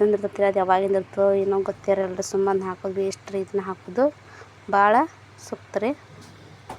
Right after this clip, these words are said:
ಈಗ ನಾನು ಚಿಕನ್ ಫ್ರೈ ಮಾಡ್ತೇನೆ ರೀ. ಮತ್ತು ಮೊದಲ ವಿಡಿಯೋದಾಗ ಚಿಕನ್ ಫ್ರೈ ಮತ್ತು ಸಾರ ಯಾವ ರೀತಿ ಮಾಡೋದು ಅಂತ ತೋರಿಸಿದ್ನಿ. ಈಗ ಅದಕ್ಕೆ ಈಜಿ ಮೆಥಡ್ ಒಳಗೆ ಚಿಕನ್ ಫ್ರೈ ಮಾಡಾಕತ್ತೇನೆ ರೀ.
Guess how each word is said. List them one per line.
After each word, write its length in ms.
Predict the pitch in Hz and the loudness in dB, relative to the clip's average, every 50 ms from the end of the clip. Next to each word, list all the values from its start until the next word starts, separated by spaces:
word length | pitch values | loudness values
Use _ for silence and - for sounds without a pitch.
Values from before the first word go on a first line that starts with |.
| - - - - - - - - - - - - - - - - - - 427 | -18 -20 -20 -20 -20 -20 -20 -20 -20 -20 -20 -20 -20 -20 -20 -16 -4 2 4
ಈಗ 100 | 427 415 226 254 277 - - - - - - - - - - - - - - | 6 6 6 4 2 -2 -18 -20 -20 -20 -20 -20 -20 -20 -20 -20 -20 -8 2
ನಾನು 160 | - 427 403 - | 2 2 4 2
ಚಿಕನ್ 240 | 208 - 208 208 208 - | 2 2 2 2 2 4
ಫ್ರೈ 120 | - 202 202 202 202 | 4 6 6 6 4
ಮಾಡ್ತೇನೆ 300 | 196 185 - - 202 196 208 | 2 0 0 0 0 2 2
ರೀ. 60 | 220 220 220 | 2 2 0
ಮತ್ತು 180 | 202 - - 214 196 202 | 0 0 0 -2 0 0
ಮೊದಲ 180 | 190 202 202 202 196 | 0 2 4 4 4
ವಿಡಿಯೋದಾಗ 400 | 190 185 196 196 202 196 185 196 214 254 269 - - - - - - - - - - - - | 4 4 2 2 2 2 2 2 0 0 -4 -10 -18 -20 -20 -20 -20 -20 -20 -20 -16 -10 -8
ಚಿಕನ್ 260 | - - 208 208 202 - | 0 2 2 2 2 2
ಫ್ರೈ 120 | - 202 196 202 | 2 2 2 2
ಮತ್ತು 160 | 196 - - - - - | 0 0 -2 -4 -2 2
ಸಾರ 240 | 208 196 190 190 196 196 196 185 | 4 6 6 6 6 4 4 4
ಯಾವ 100 | 185 190 196 196 | 4 4 2 2
ರೀತಿ 180 | 190 - - 196 196 | -2 -4 -4 0 0
ಮಾಡೋದು 200 | 196 185 196 196 196 | 0 2 0 -2 -2
ಅಂತ 120 | 190 - 185 - - | -4 -8 -8 -4 -4
ತೋರಿಸಿದ್ನಿ. 560 | 190 180 - - 190 185 - - 202 220 269 294 - - - - - - - - - - 190 | -4 -4 -2 -2 -4 -4 -2 -4 -4 -4 -4 -4 -8 -12 -20 -20 -20 -20 -20 -16 -4 0 0
ಈಗ 100 | 196 185 226 247 226 | 2 4 6 6 6
ಅದಕ್ಕೆ 320 | 190 175 - - - 392 415 415 359 175 | 4 2 -4 -8 -4 -2 -2 -2 -2 -4
ಈಜಿ 200 | 185 - - 214 220 220 | -6 -6 -4 -2 2 2
ಮೆಥಡ್ 260 | 202 196 - 196 196 196 | 2 2 2 0 -2 -2
ಒಳಗೆ 220 | 190 190 220 233 269 285 - - - | -2 -2 -2 -4 -4 -6 -10 -14 -10
ಚಿಕನ್ 280 | - 190 - 202 208 202 - | -8 -2 -2 0 -2 -2 -4
ಫ್ರೈ 160 | - 196 185 196 196 202 196 - - - - - - - - - - 165 | 0 0 0 0 0 -6 -8 -8 -14 -20 -20 -20 -20 -20 -20 -12 0 2
ಮಾಡಾಕತ್ತೇನೆ 520 | 190 185 185 185 - - - - 196 196 196 214 | 2 2 2 0 -6 -12 -10 -10 -10 -10 -8 -6
ರೀ. 100 | 240 285 | -6 -6